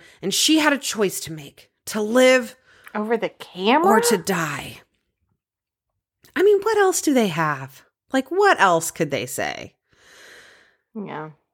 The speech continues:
Speaker 1: If she hadn't killed Travis, he would have killed her.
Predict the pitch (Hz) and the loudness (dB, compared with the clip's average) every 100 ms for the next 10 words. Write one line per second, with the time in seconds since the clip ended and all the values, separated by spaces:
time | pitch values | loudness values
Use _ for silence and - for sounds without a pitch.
0 | _ - 254 - 247 214 220 269 - - | _ -2 2 4 2 2 2 2 2 -2
1 | 208 190 - 190 180 208 208 - - - | -2 -2 0 4 4 2 -2 -4 -8 -12
2 | _ _ _ _ _ _ _ - 214 208 | _ _ _ _ _ _ _ -4 -2 0
3 | 202 - - 180 196 175 180 | -2 -6 -10 -8 -8 -8 -10